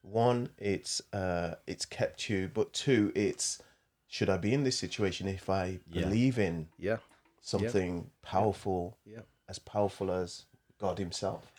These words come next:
Speaker 2: And is it something that the church actually does actually tackle, or does the church in general look at that or take that
Speaker 3: Mm-hmm.
Speaker 2: into consideration? Mental health?
Speaker 1: Yeah.
Speaker 2: Did we ever
Speaker 3: Yeah.
Speaker 2: talk about it in the church?
Speaker 3: Yeah, yeah.
Speaker 1: Well,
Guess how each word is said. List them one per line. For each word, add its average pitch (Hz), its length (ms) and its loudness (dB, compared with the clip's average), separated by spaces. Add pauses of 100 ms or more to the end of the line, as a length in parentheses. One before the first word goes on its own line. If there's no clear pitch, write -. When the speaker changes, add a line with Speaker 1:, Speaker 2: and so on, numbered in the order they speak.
Speaker 2:
And 107 100 6
is 107 120 6
it - 100 -2
something 101 320 0
that - 120 -2
the 85 60 0
church 85 420 0
actually - 340 0
does 82 360 -10
actually - 380 -12
tackle, 90 460 -8
or 73 140 -18
does 82 260 -20 (340)
the 76 60 -18
church 85 460 0
in 76 240 -2
general 85 380 0
look 80 480 -6
at 85 260 -2
that 78 220 -2
or 78 100 -6
take - 260 0
that 123 60 0
Speaker 3:
Mm-hmm. 117 80 0
Speaker 2:
into 95 120 -2
consideration? 78 880 -4 (260)
Mental 82 540 -4
health? 87 400 -4 (420)
Speaker 1:
Yeah. 113 360 0
Speaker 2:
Did 87 100 4
we 87 80 6
ever 85 160 2
Speaker 3:
Yeah. 82 60 0
Speaker 2:
talk 104 200 4
about 90 240 2
it 78 80 -2
in 85 80 -4
the 82 100 -4
church? - 480 -8
Speaker 3:
Yeah, 107 260 -4 (220)
yeah. 107 260 -6
Speaker 1:
Well, 139 220 4